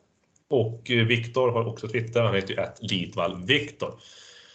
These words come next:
Och det här tror jag är första gången som jag någonsin har nailat att säga båda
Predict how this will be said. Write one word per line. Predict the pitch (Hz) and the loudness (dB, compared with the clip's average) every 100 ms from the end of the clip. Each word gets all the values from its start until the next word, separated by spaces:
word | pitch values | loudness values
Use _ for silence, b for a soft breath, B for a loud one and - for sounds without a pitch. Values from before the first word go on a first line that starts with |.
| B B _ _ - | B B _ _ -6
Och | 110 | 2
det | 113 | 6
här | 147 | 6
tror | 139 120 | 6 4
jag | |
är | 113 | 4
första | - - 220 - - 170 | 4 8 8 6 -2 0
gången | 139 123 120 | 2 2 0
som | 113 117 | -2 -2
jag | 110 | 0
någonsin | 113 110 104 | 0 -2 -2
har | 98 | -4
nailat | 101 107 95 113 98 | -2 -2 0 2 2
att | 95 | 0
säga | - 95 90 | -4 -2 -2
båda | 87 95 92 92 101 87 80 | -4 -6 -4 2 4 4 2